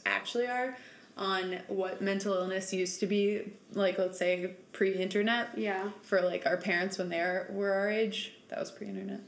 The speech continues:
Speaker 1: Yeah, definitely. But what the, like, m-, rates of mental illness, mood disorders, insomnia was then compared to now. And of course, I bet it was underdiagnosed 'cause it was way more stigmatized and all of that.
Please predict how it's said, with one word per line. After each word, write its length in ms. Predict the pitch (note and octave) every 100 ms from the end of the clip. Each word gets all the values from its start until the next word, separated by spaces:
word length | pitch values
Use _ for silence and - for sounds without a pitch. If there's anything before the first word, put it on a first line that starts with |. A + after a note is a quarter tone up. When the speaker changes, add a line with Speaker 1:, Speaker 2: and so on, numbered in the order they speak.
| -
Speaker 1:
Yeah, 140 | - -
definitely. 360 | - - G#3 - -
But 420 | G#3+ F#3+ F3 - -
what 300 | G3+ G3 G#3+
the, 60 |
like, 200 | G3+ F3
m-, 160 | F3+ F3+ - F#3
rates 320 | F#3+ F3+ F3+
of 100 | G3
mental 300 | F#3+ F3+ F3+
illness, 400 | F#3 F#3 F3+ F3+
mood 140 | F#3
disorders, 540 | F3 F3+ F#3 F3 F3+ F#3
insomnia 600 | F3+ F3 F3+ F#3 F3+ F3+ -
was 440 | F#3+ F3+ F3 E3+
then 520 | F3 E3+ F#3 B3+ C4 - - - - - - -
compared 460 | G#3+ G3 F#3+ F#3 F#3
to 80 |
now. 420 | F#3+ F3 G#3+ D4+ C#4 G#3+
And 120 | G#3+
of 120 | F#3+
course, 260 | A3+ G#3 A3
I 60 |
bet 140 | G3+ F#3+
it 60 |
was 100 | F3+
underdiagnosed 720 | - F#3+ F3 F3 E3+ E3+ F3+ -
'cause 160 | F#3
it 80 | F3
was 140 | F3
way 160 | F#3 E3+
more 140 | E3+ G3+
stigmatized 960 | - C#4+ B3+ B3 A#3+ A3 G#3+ G3+ G3+
and 100 | F#3+
all 140 | E3+ F3
of 80 |
that. 180 | G3 F#3+